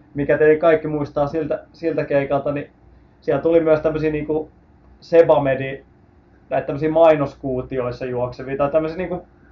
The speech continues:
tämmösiä niinku ma-, maskottiasuissa juoksevia äijä paino,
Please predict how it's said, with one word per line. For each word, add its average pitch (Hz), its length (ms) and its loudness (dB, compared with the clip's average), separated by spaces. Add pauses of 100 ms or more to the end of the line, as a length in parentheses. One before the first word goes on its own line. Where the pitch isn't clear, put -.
(120)
tämmösiä 202 360 -4
niinku 214 220 -8
ma-, - 160 -6
maskottiasuissa 147 840 2
juoksevia 139 520 -2 (380)
äijä 143 420 4
paino, 135 500 2